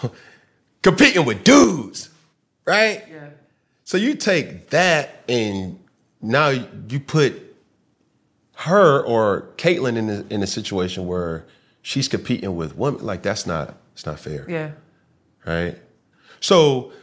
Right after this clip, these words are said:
Speaker 1: just for the whole stance of the movement, like, how can we be better with just the overall representation of,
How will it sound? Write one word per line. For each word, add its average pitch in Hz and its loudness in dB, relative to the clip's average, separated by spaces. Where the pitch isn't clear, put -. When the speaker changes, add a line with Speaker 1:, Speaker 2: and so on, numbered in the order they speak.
Speaker 1:
just 170 0
for 180 2
the 147 4
whole 143 2
stance 123 -2
of 110 -4
the 98 -4
movement, 101 -4
like, 92 -4
how 135 -2
can 135 -6
we 117 -6
be 107 -6
better 95 -2
with 87 -8
just - -10
the 76 -8
overall 82 -6
representation 76 -10
of, 62 -16